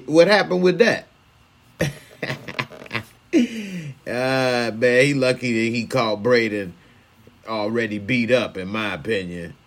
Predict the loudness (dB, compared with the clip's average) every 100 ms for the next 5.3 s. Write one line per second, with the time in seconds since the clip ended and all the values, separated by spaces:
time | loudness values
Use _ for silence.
0 | -12 2 4 4 2 -4 -6 -8 -8 -6
1 | -6 -6 0 2 2 0 -4 -2 4 4
2 | 2 -4 -6 -4 -4 -4 -4 -4 -4 -6
3 | -6 -6 -4 -2 -2 -4 -8 -8 -8 -6
4 | -6 -6 -8 -8 -8 -6 -8 -6 -4 -4
5 | -4 -4